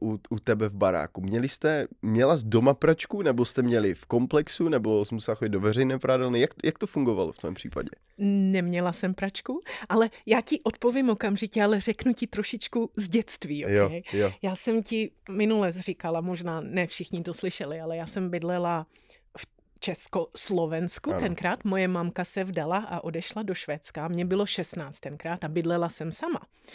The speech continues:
Speaker 2: V tom bytě, kde jsem bydlela s mamkou, my jsme neměli pračku doma.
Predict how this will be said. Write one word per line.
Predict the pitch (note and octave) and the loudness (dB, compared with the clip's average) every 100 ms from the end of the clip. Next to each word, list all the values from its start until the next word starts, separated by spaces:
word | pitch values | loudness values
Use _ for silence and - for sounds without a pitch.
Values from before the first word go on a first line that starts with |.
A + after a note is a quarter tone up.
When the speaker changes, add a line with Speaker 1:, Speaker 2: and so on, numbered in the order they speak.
| - - - - - _ | -20 -18 -20 -20 -20 _
Speaker 2:
V | - - | -16 0
tom | G#3+ G#3 | 4 4
bytě, | F#3 - F#3+ | 2 0 0
kde | F3+ | 0
jsem | F3 F#3+ F3 | 0 0 0
bydlela | E3+ E3+ E3+ | 0 2 2
s | D#3+ | 0
mamkou, | A3+ A#3 A#3+ E3 F3 - - | 0 0 0 -2 -4 -8 -8
my | F3+ F3+ | -2 -2
jsme | - G#3 | 0 0
neměli | F#3+ E3 F#3 G3 | 2 0 0 0
pračku | - C#3 - - | -2 -8 -6 -6
doma. | F3 D#3 F#3+ | -4 0 0